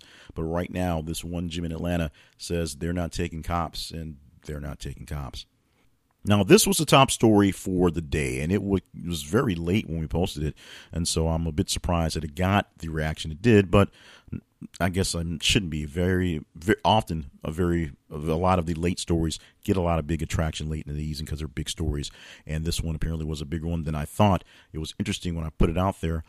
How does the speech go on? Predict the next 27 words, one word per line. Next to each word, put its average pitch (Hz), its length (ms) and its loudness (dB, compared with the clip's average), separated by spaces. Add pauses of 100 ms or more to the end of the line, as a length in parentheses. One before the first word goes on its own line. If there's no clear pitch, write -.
(100)
The 92 80 -4
Mormon 139 320 4
Church 143 360 4
has 104 380 2 (140)
officially, 131 640 -2 (220)
uh, - 220 -6
excommunicated 98 800 2
a 80 60 -6
person 82 400 0 (360)
after 85 480 -2 (140)
thirty 95 260 0
years 85 360 0
since 85 260 -2
it's - 220 -10 (100)
happened, 82 440 0
and 78 140 -10
this - 160 -6
is, 73 100 -6
was 76 200 -6
a 76 40 -6
big 80 200 -6
thing 80 400 -4 (100)
on 76 460 -2
your 92 320 6
conversation 78 680 -4
last 73 280 -4
night, 73 220 -2